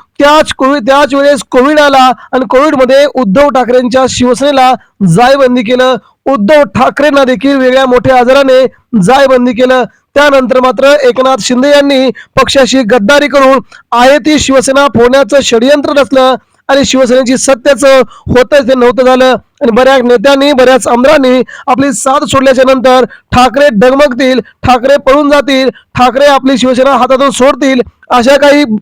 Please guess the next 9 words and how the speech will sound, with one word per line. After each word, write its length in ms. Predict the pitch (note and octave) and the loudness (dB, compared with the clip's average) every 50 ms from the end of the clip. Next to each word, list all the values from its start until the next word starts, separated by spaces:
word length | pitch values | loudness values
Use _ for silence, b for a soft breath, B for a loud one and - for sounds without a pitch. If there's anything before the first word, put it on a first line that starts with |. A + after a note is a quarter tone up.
| _ - | _ -6
वावड्या 520 | A#3 A3+ A3+ B3+ C#4 C#4+ C4+ B3+ B3+ B3+ A#3+ b b b b b B3 | -2 0 2 2 2 2 2 2 2 2 0 b b b b b -2
उठवल्या 360 | B3 G3+ - D#4 D#4 C#4+ C#4 B3+ | -2 0 2 2 2 2 2 2
गेल्या. 280 | A#3+ B3+ B3+ C4 C4+ B3+ | 2 2 0 0 0 0
मात्र 320 | A#3+ B3 G#3+ - C4 C#4 | 0 0 0 0 0 -2
ठाकरे 560 | - - - F#3+ A#3+ A#3+ A3+ - - C4+ C#4+ | -2 -2 -4 -2 -2 -2 0 0 -2 0 0
उठले, 500 | C#4+ C4 A#3+ B3 - - C4+ C#4 B3+ A3+ G3+ | 0 0 0 -2 -2 0 2 2 2 2 0
ठाकरे 600 | - _ _ - - B3 A#3+ A#3+ G3+ C4 C#4 C#4 C4 | -2 _ _ -6 -2 -2 -2 0 0 0 0 0 0
लढले, 500 | A3+ A3 C4 C#4 C#4 C#4+ C#4 B3+ B3+ A#3+ | 0 0 0 0 0 2 2 2 2 0
ठाकरे 600 | - _ _ _ - A3+ A#3+ A#3+ G3 C4 C#4 | -2 _ _ _ -4 -2 -2 0 0 0 -2